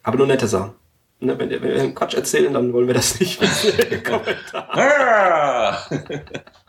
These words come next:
Speaker 1: Ja.
Speaker 2: Ah, da. Okay.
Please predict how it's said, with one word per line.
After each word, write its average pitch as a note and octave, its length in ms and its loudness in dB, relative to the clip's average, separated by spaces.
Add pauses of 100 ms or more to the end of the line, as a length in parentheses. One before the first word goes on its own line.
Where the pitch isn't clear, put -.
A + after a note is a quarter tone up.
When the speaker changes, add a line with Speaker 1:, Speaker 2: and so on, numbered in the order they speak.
(1300)
Speaker 1:
Ja. A2 360 0 (340)
Speaker 2:
Ah, - 100 -8
da. F#2+ 380 -4 (180)
Okay. F2+ 460 -12